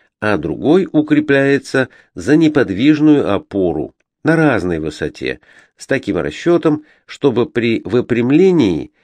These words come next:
нога полностью разгибалась, а при сгибании –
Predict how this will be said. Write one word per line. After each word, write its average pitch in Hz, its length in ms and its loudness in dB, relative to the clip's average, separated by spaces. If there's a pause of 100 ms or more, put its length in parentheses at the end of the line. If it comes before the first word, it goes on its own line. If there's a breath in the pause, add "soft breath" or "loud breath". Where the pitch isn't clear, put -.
(180)
нога 117 400 0
полностью 151 920 0
разгибалась, 120 1160 -2 (200)
а 95 160 -2
при 104 240 -2
сгибании – 90 840 -2